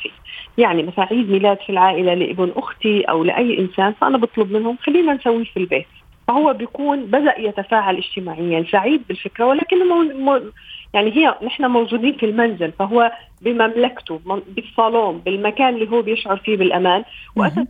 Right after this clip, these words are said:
Speaker 1: بثمارة لأنه هو ما، يعني ما انزعج، وكمان كان م-،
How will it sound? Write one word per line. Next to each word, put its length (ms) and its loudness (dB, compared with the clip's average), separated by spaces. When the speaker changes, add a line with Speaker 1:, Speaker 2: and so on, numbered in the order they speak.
Speaker 1:
بثمارة 560 0
لأنه 380 0
هو 140 4
ما، 220 0
يعني 380 0
ما 120 4
انزعج، 420 0
وكمان 400 2
كان 340 2
م-، 120 -2